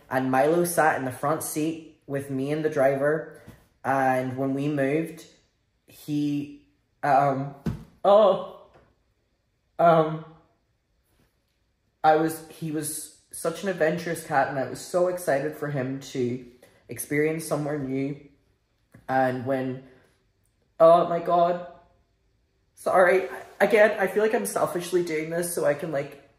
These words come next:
kind of document and, like, feel like I'm talking to someone and saying goodbye to this era. Um,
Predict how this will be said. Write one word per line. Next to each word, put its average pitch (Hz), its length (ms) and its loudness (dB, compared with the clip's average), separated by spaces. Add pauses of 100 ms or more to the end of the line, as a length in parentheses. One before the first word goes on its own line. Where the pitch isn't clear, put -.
(140)
kind 170 220 -2
of 233 120 -2
document 151 600 -2
and, 151 120 -4
like, 139 200 -2
feel 131 200 -4
like 139 180 2
I'm 139 180 -2
talking 135 360 -6
to 151 80 -8
someone 139 360 -4
and 143 140 -10
saying 127 220 -6
goodbye 127 260 -6
to 135 80 -10
this 151 260 -10
era. 151 380 -2 (1200)
Um, 151 460 0